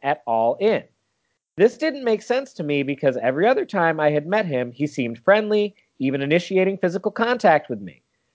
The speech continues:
But I was told over and over again, "If Cody asks, we'll fire you."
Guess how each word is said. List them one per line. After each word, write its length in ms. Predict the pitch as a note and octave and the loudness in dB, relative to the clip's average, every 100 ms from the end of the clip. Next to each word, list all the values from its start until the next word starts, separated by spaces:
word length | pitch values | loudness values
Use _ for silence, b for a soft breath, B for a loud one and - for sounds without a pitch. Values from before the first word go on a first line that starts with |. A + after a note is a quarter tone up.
| - | -2
But 100 | D#3+ | 4
I 100 | C#3 | 4
was 120 | C#3 | 4
told 320 | D3+ C#3+ A#2+ - | 4 2 2 0
over 340 | C3 D3 F#3 | 0 0 0
and 80 | G3+ | 4
over 320 | A3 A#3 F#3+ | 4 6 4
again, 300 | D#3 A#2+ F2+ _ _ _ _ | 2 0 -6 _ _ _ _
"If 160 | G2 - | -16 -4
Cody 340 | B2+ D3+ G3 | 0 2 6
asks, 480 | A#3+ B3 E3 - - - | 6 6 4 0 -18 -10
we'll 240 | G#2+ A#2 | -8 -2
fire 320 | D#3+ F3+ C3 | 2 4 4
you." 140 | F2+ | 0